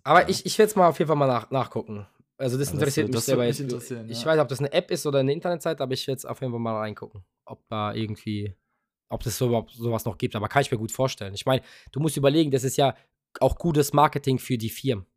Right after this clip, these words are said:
Speaker 1: Ja, es ist ja nichts Schlechtes dabei. So. Aber es ist halt
Speaker 2: Ja.
Speaker 1: dieses komische hinzugehen, „Ey, ich will das Essen umsonst, ich mache eine Insta-Story.“ So, nee, da kannst du ja jeden Tag essen gehen. Ah, ich weiß nicht, das ist für, für Bar oder für hier Restaurants ist es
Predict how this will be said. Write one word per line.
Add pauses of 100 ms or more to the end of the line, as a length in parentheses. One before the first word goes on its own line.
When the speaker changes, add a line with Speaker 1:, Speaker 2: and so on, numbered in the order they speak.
(100)
Speaker 1:
Ja,
es
ist
ja
nichts
Schlechtes
dabei. (280)
So. (1040)
Aber
es
ist
halt
Speaker 2:
Ja.
Speaker 1:
dieses
komische
hinzugehen,
„Ey,
ich
will
das
Essen
umsonst,
ich
mache
eine
Insta-Story.“
So,
nee, (200)
da
kannst
du
ja
jeden
Tag (460)
essen
gehen.
Ah,
ich
weiß
nicht,
das
ist (280)
für,
für
Bar
oder
für (220)
hier
Restaurants
ist
es